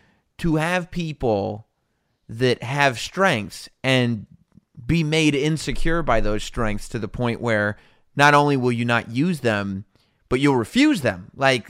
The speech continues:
like, even if they're handed to you, if they're demanded to you, if they're shouted at you, you'll refuse them.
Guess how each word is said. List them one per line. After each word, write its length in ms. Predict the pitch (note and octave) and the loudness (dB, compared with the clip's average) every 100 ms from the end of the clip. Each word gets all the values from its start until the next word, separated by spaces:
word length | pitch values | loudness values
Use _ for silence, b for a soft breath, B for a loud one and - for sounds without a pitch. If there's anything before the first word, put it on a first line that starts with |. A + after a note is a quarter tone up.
| C3+ | -6
like, 240 | D3+ C#3+ C#3+ | 0 0 0
even 260 | G#3+ G3+ | 0 0
if 100 | F3 | -2
they're 220 | E3 D3 B2 | 0 0 0
handed 520 | B2+ G3 C4 G#3 B2 | -2 0 0 -2 -6
to 120 | A#2 | -8
you, 180 | G2 F2 _ - | -8 -10 _ -4
if 180 | E3 | -2
they're 140 | - F3 | 0 0
demanded 720 | B2+ D#3 D3 F#3 C4 A3+ A#2+ | 2 0 2 0 0 -4 -6
to 100 | A#2+ | -6
you, 100 | G2+ | -6
if 60 | F2 | -4
they're 140 | B2 | -4
shouted 460 | A#2+ F3 G#3 G3+ C3 | 0 2 2 2 2
at 240 | G#2 - | 0 -2
you, 240 | G2+ G2+ G2 b b b | -4 -4 -8 b b b
you'll 220 | B2 C#3+ | 4 4
refuse 540 | C3+ B2 - G#3+ B3 F#3+ | 6 2 0 0 0 0
them. 400 | A2+ F#2+ F#2+ | -2 -2 -8